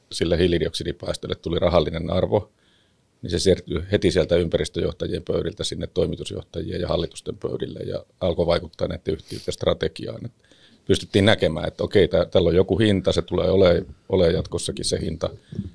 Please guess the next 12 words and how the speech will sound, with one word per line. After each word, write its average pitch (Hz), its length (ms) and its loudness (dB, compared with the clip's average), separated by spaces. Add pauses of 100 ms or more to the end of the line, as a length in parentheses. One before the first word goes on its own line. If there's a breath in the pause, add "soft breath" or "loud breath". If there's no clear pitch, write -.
(260 loud breath)
ja 87 180 0
nyt 87 140 -2
meidän 85 200 2
täytyy 80 200 2
ruveta 78 160 2
muuttaa, 80 380 0
niinku, - 160 -6
investointeja. - 800 -6
Ja - 220 -6
tää 98 100 6
tapahtui 87 340 2
siis, 92 140 -4